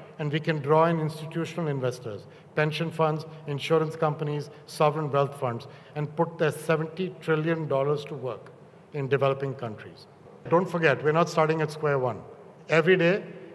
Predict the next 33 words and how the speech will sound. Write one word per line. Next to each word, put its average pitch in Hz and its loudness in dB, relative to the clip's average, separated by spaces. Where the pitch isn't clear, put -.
millions 165 4
of 170 0
people 170 0
do 151 -2
their 147 6
best 156 2
to 156 -10
be 156 -4
part 147 2
of 147 -2
the 143 -4
solution. 135 -6
There 160 6
are 156 4
real 180 6
examples 165 0
of 170 2
action. 156 -2
In 156 -2
Nigeria, 165 4
shopkeepers 170 2
are 160 6
using 160 0
solar 165 6
power 139 2
to 156 -6
keep 180 0
their 170 4
shops 165 2
open 165 4
and 143 0
medicine 147 -4
safe - -4